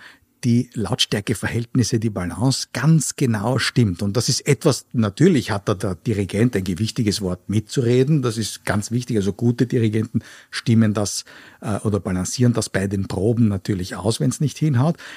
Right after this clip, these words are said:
Aber da gehört eben, und daran erkennt man ein sehr, sehr gutes Orchester, da gehört eben eine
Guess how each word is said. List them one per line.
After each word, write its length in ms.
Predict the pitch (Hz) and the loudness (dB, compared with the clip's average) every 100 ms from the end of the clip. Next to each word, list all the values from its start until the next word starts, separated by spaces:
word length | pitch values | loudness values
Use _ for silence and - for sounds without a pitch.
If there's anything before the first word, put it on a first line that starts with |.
| - | -8
Aber 240 | - 131 | -4 -2
da 140 | 139 135 | -2 0
gehört 580 | 143 92 131 180 - 151 | 0 2 2 2 -2 2
eben, 240 | 160 165 | 4 4
und 200 | 139 117 | 4 4
daran 260 | 110 123 117 | 2 2 0
erkennt 260 | 120 107 | 0 -2
man 140 | 110 95 | -2 -4
ein 80 | |
sehr, 320 | - 110 131 143 | -2 0 0 -2
sehr 300 | - 127 151 | -4 -2 0
gutes 340 | 165 147 - | 0 2 0
Orchester, 560 | 147 - 135 - - 131 - - - - | -2 -2 0 0 0 0 -2 -18 -8 -2
da 80 | |
gehört 500 | 104 117 110 147 - | 0 0 0 -2 -4
eben 220 | 165 113 - | -4 -2 -2
eine 380 | 107 110 120 | 0 0 0